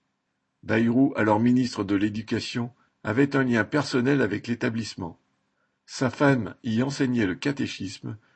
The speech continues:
et un de ses fils y était scolarisé, dans la classe même de l'élève giflé. Alors que le journal La Croix titrait en mille neuf cent quatre-vingt-seize,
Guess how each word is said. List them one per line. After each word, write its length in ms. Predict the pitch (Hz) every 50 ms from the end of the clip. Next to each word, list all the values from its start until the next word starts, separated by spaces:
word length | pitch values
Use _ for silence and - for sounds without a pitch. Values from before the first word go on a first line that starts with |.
| _ _ -
et 120 | 113 113
un 120 | 120 135 135
de 100 | 117 107
ses 200 | - - 101 92
fils 360 | - - 123 127 123 - - -
y 140 | 117 101
était 200 | 98 95 - 120
scolarisé, 800 | 113 - - - 131 120 120 104 101 98 80 76 95 87 95 95 - _ _ _ _ _
dans 160 | - 104 113 117
la 140 | 113 110
classe 340 | 107 - 127 123 117 - -
même 340 | - 113 123 135 135 131 113
de 80 | 95 98
l'élève 380 | 92 98 98 104 110 117 104
giflé. 480 | 92 85 98 98 - - 104 98 95 - _ _ _ _ _ _ _ _ _ _ _ _ _ _ _ _ _
Alors 280 | - 98 104 120 123 120
que 100 | - 127
le 140 | 120 120 123
journal 420 | 117 113 123 117 117 117 117 117
La 140 | 117 127 127
Croix 300 | 123 - - 127 120 110
titrait 460 | - - 120 117 - 131 131 127 - -
en 80 | 113
mille 160 | 110 120 127
neuf 140 | 123 120 110
cent 160 | - 131 120
quatre-vingt-seize, 800 | - 117 104 - 107 107 110 107 101 - - 113 110 107 95 80